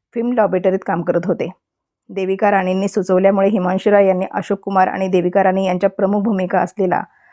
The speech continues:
अछूत कन्या नावाचा हिंदी चित्रपट एकोणीसशे छत्तीसमध्ये केला. ब्राह्मण तरुण आणि हरिजन युवती यांची कथा असलेला हा चित्रपट अतिशय गाजला. त्यावेळी हिमांशू रॉय यांचा मुख्य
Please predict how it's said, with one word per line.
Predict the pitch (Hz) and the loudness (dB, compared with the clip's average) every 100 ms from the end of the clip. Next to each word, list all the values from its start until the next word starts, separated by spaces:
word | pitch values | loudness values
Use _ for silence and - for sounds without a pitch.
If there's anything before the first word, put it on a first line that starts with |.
| - _ - | -20 _ -8
अछूत | 214 226 233 - | -4 -2 -2 -2
कन्या | 208 190 | -2 0
नावाचा | 180 175 180 208 | 0 0 0 -2
हिंदी | 190 185 208 | 0 0 0
चित्रपट | 185 180 175 160 180 _ _ _ | 0 0 -2 -2 -6 _ _ _
एकोणीसशे | 202 190 214 214 233 | -14 -8 -8 -6 -8
छत्तीसमध्ये | 226 185 190 202 180 170 | -8 -8 -8 -6 -4 -4
केला. | - - - _ _ _ _ _ _ _ _ _ _ _ | -6 -10 -14 _ _ _ _ _ _ _ _ _ _ _
ब्राह्मण | 208 208 220 233 269 262 | -2 0 2 2 2 4
तरुण | 220 226 | 2 2
आणि | 208 | 0
हरिजन | 214 208 185 202 208 | 0 2 4 4 2
युवती | 196 190 | 0 2
यांची | 202 185 185 | 0 0 -2
कथा | 196 196 214 | 0 0 2
असलेला | 202 - 185 | 2 2 0
हा | 196 | 2
चित्रपट | 185 175 180 180 180 - | 0 0 0 0 -2 -2
अतिशय | 196 190 185 170 | -2 2 2 2
गाजला. | 160 151 - _ _ _ _ _ _ _ _ _ - | 0 -6 -10 _ _ _ _ _ _ _ _ _ 0
त्यावेळी | 226 220 202 | 0 2 0
हिमांशू | 226 214 196 202 | 2 2 0 2
रॉय | 208 202 | 4 6
यांचा | 190 180 | 4 2
मुख्य | 190 214 - | 0 -2 -4